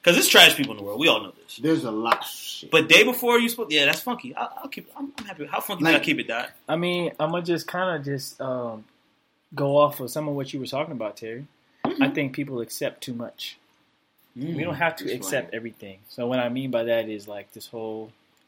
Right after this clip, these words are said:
Speaker 3: we, I, I feel like we do go into social media a lot, but
Speaker 1: Because it's so
Speaker 2: There's a lot of
Speaker 1: prevalent, bro.
Speaker 2: trash
Speaker 3: It's a lot of
Speaker 2: niggas off
Speaker 3: trash.
Speaker 2: that shit. And, like,
Speaker 1: Use
Speaker 3: Yeah.
Speaker 1: it, use it, use it, nigga.
Speaker 3: So, like,
Speaker 1: That's all, that's
Speaker 3: I
Speaker 1: how we,
Speaker 3: was
Speaker 1: that's
Speaker 3: on
Speaker 1: our
Speaker 3: Twitter,
Speaker 1: gauge.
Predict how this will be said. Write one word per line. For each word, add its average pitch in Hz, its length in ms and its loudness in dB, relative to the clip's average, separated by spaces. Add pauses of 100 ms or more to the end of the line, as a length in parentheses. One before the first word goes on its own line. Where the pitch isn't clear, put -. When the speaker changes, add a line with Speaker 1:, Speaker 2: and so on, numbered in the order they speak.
(100)
Speaker 3:
we, 165 160 -16
I, 185 200 -12
I - 60 -20
feel - 160 -16
like 123 140 -6
we 110 80 -14
do 110 180 -14
go 107 240 -10
into - 140 -14
social 104 320 -14
media 90 400 -16 (600)
a 85 80 -16
lot, 80 440 -16
but 165 180 8
Speaker 1:
Because 175 240 6
it's 151 140 -2
so 160 120 2
Speaker 2:
There's 143 120 0
a 131 40 -4
lot 185 160 6
of - 60 2
Speaker 1:
prevalent, 165 220 2
bro. 139 100 2
Speaker 2:
trash - 220 0
Speaker 3:
It's 127 80 -2
a 131 40 2
lot 127 180 4
of - 0 -
Speaker 2:
niggas - 40 0 (140)
off 110 160 4
Speaker 3:
trash. - 20 -2
Speaker 2:
that 156 200 0
shit. 143 320 -4
And, 147 80 -2
like, 139 120 4
Speaker 1:
Use 254 200 10
Speaker 3:
Yeah. 165 80 8
Speaker 1:
it, 120 160 2
use 349 240 2
it, - 140 -8
use 330 320 -2
it, 135 140 -8
nigga. - 180 -18
Speaker 3:
So, 170 160 -4
like, 151 440 2
Speaker 1:
That's 117 140 -6
all, - 140 0
that's 135 200 0
Speaker 3:
I - 40 4
Speaker 1:
how - 80 6
we, 269 60 4
Speaker 3:
was - 100 2
Speaker 1:
that's 160 160 2
Speaker 3:
on - 80 8
Speaker 1:
our 202 40 2
Speaker 3:
Twitter, 156 360 6
Speaker 1:
gauge. 127 240 -4